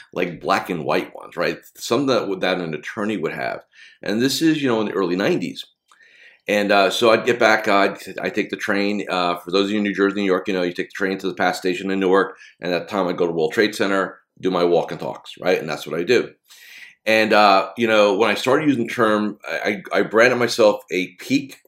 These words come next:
performance consultant, right? 'Cause no such thing as coaching. Uh, then, uh, then I think a year or two later, I started to use the term coach. And then I probably spent the first decade of my career explaining to somebody it is not a sports thing.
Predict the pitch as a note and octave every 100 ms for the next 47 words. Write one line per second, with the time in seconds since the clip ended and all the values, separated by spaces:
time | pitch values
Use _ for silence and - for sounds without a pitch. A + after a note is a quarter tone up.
0 | _ G2+ F#2 - A2 A2+ A2+ - F2+ D#2+
1 | - G#2 G#2 - D2 F#2+ F2+ D#2 F2+ F#2+
2 | - F#2+ E2+ - - - E2+ _ _ -
3 | - - - G2+ G#2+ G#2+ - A2+ B2 B2+
4 | A#2+ G#2+ F#2+ F2+ G2 A2+ A2 G2 A2+ B2
5 | A#2+ G#2 G2+ F#2+ F2+ - F#2+ F#2+ E2+ -
6 | F2+ D2+ - D#3 G#2+ - - - _ -
7 | _ F#2+ A2+ G#2+ G#2+ A#2 G#2 A2+ G#2 -
8 | - B2 B2 - A#2+ A#2 G#2+ G2 G2 F2+
9 | - G#2+ B2 F#2 F2 F2 - - _ -
10 | G2 - A#2+ G#2+ G#2 A2+ G#2 G2 F2+ F2+
11 | E2+ F2 A2 A2 - G#2+ G#2 - G2+ G2
12 | G#2